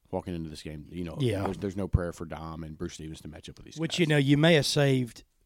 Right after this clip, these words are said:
Speaker 2: so, you know, with De-, DeAndre Hunter and Virginia in the next round, it may have been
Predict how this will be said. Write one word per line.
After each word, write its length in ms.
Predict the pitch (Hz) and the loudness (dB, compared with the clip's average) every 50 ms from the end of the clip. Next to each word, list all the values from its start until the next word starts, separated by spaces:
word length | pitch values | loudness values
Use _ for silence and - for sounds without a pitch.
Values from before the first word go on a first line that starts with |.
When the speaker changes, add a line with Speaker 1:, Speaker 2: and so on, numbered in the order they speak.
| - | -10
Speaker 2:
so, 180 | - - 160 127 | -4 -2 -2 0
you 120 | 143 143 | 2 2
know, 80 | 139 131 | 2 4
with 140 | 120 113 113 | 2 2 4
De-, 220 | 139 139 139 123 | 4 4 4 4
DeAndre 460 | 123 127 143 147 147 143 131 135 127 | 2 2 4 6 6 6 4 2 2
Hunter 320 | 117 143 143 139 131 123 117 | 4 4 4 4 4 4 2
and 180 | 113 123 123 - | 2 -2 -4 -6
Virginia 520 | - 131 120 127 110 110 131 135 135 123 | -10 -4 -4 -2 0 2 2 2 4 2
in 80 | 113 107 | 0 0
the 60 | 110 | 0
next 300 | 113 123 123 110 - - 117 | 2 0 0 0 -2 -4 -4
round, 180 | 113 113 113 | -2 -2 -2
it 80 | 113 120 | -2 0
may 140 | 123 139 139 | 2 4 4
have 100 | 127 117 | 4 2
been 320 | 123 127 117 113 110 104 | 0 -2 -2 -2 -6 -8